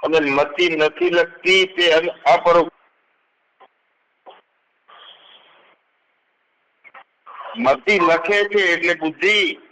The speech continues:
તે અનુભવ છે, અનુભૂતિ છે, અને મતિ નથી લખતી તે અપરોક્ષ અનુભૂતિ છે.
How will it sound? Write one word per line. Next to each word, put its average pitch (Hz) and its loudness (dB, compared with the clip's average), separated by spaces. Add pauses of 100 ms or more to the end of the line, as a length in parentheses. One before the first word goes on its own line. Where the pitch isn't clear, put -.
(1300)
તે 196 2
અનુભવ 214 2
છે, 131 -4 (100)
અનુભૂતિ 170 0
છે, 120 2
અને 127 -2
મતિ 127 -2
નથી 170 2
લખતી 208 0 (800)
તે 202 4
અપરોક્ષ 190 2
અનુભૂતિ 131 0
છે. 123 -12